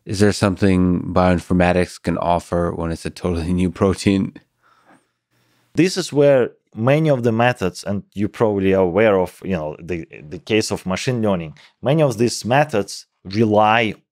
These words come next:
Speaker 2: on the previous knowledge.
Speaker 1: Right.
Speaker 2: Right. So, uh, things that where we try to do from scratch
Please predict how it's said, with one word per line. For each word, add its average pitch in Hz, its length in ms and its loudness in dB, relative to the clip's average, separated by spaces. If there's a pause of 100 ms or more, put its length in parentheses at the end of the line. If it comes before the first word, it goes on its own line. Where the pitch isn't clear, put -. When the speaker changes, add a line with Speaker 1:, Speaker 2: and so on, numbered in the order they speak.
(280)
Speaker 2:
on 98 320 2
the 90 420 0 (280)
previous 90 560 0
knowledge. 85 580 -2 (560)
Speaker 1:
Right. 90 180 -10 (380)
Speaker 2:
Right. 90 260 0
So, 101 580 0
uh, 87 240 2
things 135 420 -2
that 110 360 0
where 107 280 2
we 101 500 0 (100)
try 110 360 0
to 110 180 -8
do 98 200 -2
from 87 240 -8
scratch 98 840 -2